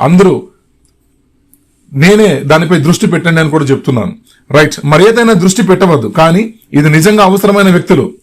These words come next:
ఎవరు అని యాష్ ముఫారా చేసినప్పుడు, ఇది నిజంగా అవసరమైన వ్యక్తులు. అతను ప్రారంభించాడు, అతను ప్రాథమికంగా ప్రపంచం చాలా దూరంగా ఉన్న దేశాలని చెప్పారు.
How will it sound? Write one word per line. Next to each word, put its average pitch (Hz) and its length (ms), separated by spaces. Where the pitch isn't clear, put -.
ఎవరు 170 300
అని 190 300
యాష్ 185 300
ముఫారా 170 380
చేసినప్పుడు, 156 480
ఇది 143 160
నిజంగా 202 340
అవసరమైన 196 460
వ్యక్తులు. 180 440
అతను 202 220
ప్రారంభించాడు, 190 800
అతను 180 200
ప్రాథమికంగా 190 640
ప్రపంచం 185 600
చాలా 180 220
దూరంగా 180 440
ఉన్న 175 200
దేశాలని 165 540
చెప్పారు. 143 440